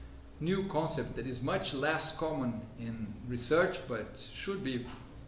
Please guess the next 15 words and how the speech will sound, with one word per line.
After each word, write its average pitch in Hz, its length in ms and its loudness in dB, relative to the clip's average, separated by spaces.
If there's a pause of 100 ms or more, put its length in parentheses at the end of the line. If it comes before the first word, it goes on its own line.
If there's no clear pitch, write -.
(320)
very 131 200 4
strong 127 300 2
in 120 80 2
the 139 80 0
future. 160 360 0
That 120 200 0
is, - 440 2 (600)
do 127 80 -2
we 127 120 2
have 120 300 2
collective 123 380 0
intelligence 135 560 2
or 131 80 0
collective 117 440 0
stupidity 117 720 -2